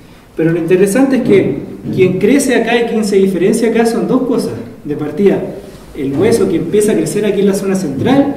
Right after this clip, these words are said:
y el cartílago que se empieza a dividir en las zonas más, eh, distales. Y por eso que, por ejemplo, uno tiene el, el famoso cartílago de crecimiento que está en esta zona, que son columnas de, de cartílago que ustedes pueden ver acá,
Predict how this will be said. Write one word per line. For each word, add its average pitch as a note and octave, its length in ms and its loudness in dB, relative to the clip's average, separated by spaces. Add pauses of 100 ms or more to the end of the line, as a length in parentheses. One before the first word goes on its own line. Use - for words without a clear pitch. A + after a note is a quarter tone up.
y A3 100 0
el B3 300 -2
cartílago G#3+ 520 -2
que G3 60 -2
se F3 100 -2
empieza G3 360 0
a F#3 40 2
dividir E3 640 0
en C#3 80 -6
las C#3 120 -4
zonas E3+ 280 -4
más, E3+ 240 -4 (480)
eh, C#3+ 200 -4
distales. D#3 460 -6 (1700)
Y C3 60 -10
por D3+ 160 -4
eso F#3+ 200 -2
que, F#3 80 0
por F3+ 140 0
ejemplo, E3+ 280 -6
uno F3 140 -6
tiene E3+ 280 -4
el, - 140 -10
el C3+ 60 -6
famoso D#3+ 360 -10
cartílago E3+ 380 -4
de E3 120 0
crecimiento E3 480 -4
que D#3+ 80 -4
está E3 340 -6
en D3 80 -6
esta E3+ 220 -8
zona, F3+ 240 -8 (680)
que C#3 120 -8
son D#3+ 240 -6
columnas F#3 500 0
de, F#3+ 380 2
de E3+ 140 -2
cartílago G3 460 0
que F#3+ 240 -4
ustedes E3 280 -6
pueden D#3+ 240 -4
ver D#3+ 120 -2
acá, E3 320 -4